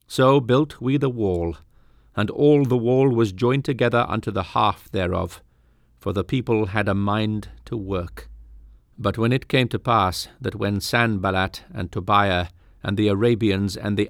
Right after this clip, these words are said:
Ammonites and the Ashdodites heard that the walls of Jerusalem were made up, and that the breaches began to be stopped, then they were very wroth,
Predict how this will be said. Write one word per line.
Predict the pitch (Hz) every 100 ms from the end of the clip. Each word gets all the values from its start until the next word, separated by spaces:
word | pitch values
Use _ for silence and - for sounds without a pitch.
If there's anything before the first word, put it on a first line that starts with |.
| -
Ammonites | 113 110 104 98 - -
and | - 104
the | 107
Ashdodites | - 113 - - 90 92 90 - - - _ _ _ _
heard | - 127 98 92 90 104
that | 95 -
the | 101
walls | 101 110 107 95
of | 95
Jerusalem | 95 95 113 - 92 90 92
were | 95
made | 98 98 90
up, | 92 - - _ _ _
and | 92 92
that | 104 107 127
the | 104
breaches | 92 117 127 - 101
began | 98 98 107 104
to | 104
be | 87
stopped, | 85 - 123 101 - - _ _ _ _ _ _ -
then | 95 120 117
they | 110
were | 95 92
very | 90 104 101
wroth, | 85 92 85 - -